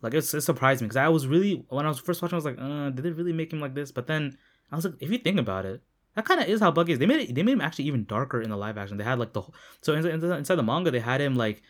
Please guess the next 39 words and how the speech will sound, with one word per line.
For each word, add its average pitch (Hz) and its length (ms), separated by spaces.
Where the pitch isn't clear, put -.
uh, 113 360
hold 117 300
hostage, 127 280
like, 123 120
a 120 40
few 135 180
people, 120 440
right? 123 120
And 127 100
the 117 60
mayor's 127 200
kind 127 160
of 110 60
annoyed, 110 300
but 110 120
in, 135 140
and 135 200
the 120 60
town 160 200
is 143 80
not 120 200
destroyed. 110 400
But 120 80
in 147 140
the 123 60
live 165 200
action, 233 240
he's 202 160
destroyed 170 300
the 147 60
whole 147 140
town. 139 340
He 147 80
has 170 100
a 143 60
whole 151 200
villagers 156 420
list 131 260
shackled, 117 680